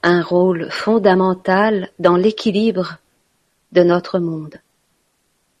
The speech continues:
dans l'équilibre de notre société. Ce sont aussi de grands enseignants. Dès notre plus jeune âge, nous apprenons à respirer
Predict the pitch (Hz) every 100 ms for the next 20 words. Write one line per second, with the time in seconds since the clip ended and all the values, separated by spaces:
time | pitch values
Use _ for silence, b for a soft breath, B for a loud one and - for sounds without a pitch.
0 | _ _ _ b b b b 170 170 170
1 | 185 185 190 175 165 170 165 165 - 165
2 | - 170 - 170 170 160 151 _ _ _
3 | _ _ _ _ _ _ _ _ _ _
4 | b b b b - - 202 220 208 202
5 | - 202 190 196 202 233 202 196 - 190
6 | 175 160 156 156 _ _ _ _ _ _
7 | _ _ _ _ _ _ _ _ _ _
8 | _ - 185 180 170 - 175 - 214 196
9 | 190 165 165 165 196 196 185 _ 180 175
10 | 180 185 - 190 196 220 - 170 175 175
11 | 220 233 - - - 190 160 160 170